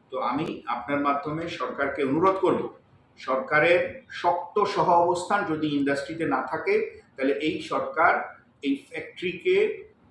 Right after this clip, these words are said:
বাঁচাতে আরো কষ্ট করতে হবে। আমি বিশ্বাস করি যে আর্মি আমাদেরকে যে সাপোর্ট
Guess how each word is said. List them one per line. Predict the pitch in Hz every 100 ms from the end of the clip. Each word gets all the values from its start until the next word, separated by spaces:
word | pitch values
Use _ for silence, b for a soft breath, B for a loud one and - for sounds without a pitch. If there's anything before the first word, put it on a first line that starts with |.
| - -
বাঁচাতে | - - - 170 - - -
আরো | 131 -
কষ্ট | - - -
করতে | - -
হবে। | - - _ _ _ _ _ _ 123
আমি | 139
বিশ্বাস | 139 139 170 165
করি | 170 175 -
যে | 139 135
আর্মি | 131 135 175
আমাদেরকে | 151 147 151 156 165
যে | 131
সাপোর্ট | - - 147